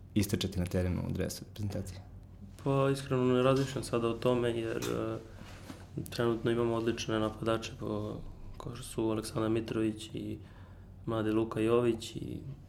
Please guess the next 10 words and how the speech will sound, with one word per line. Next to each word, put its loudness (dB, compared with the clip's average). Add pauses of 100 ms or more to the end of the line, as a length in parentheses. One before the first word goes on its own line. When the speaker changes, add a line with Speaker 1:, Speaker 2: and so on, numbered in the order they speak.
(140)
Speaker 2:
tu 0
je 2 (200)
Prijović 2
kao -6 (360)
jedan 0
od -4
iskusnijih. 2 (1120)
E, -2 (340)
mislim 0
da 2